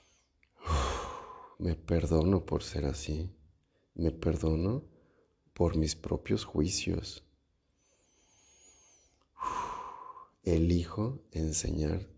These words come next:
solo amor". Y observa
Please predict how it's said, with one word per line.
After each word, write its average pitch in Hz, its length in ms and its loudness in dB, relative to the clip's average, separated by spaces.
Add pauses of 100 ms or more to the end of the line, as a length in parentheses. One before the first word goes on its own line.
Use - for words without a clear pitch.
solo 76 640 2
amor". - 300 -6 (4000)
Y 98 140 4
observa 101 560 2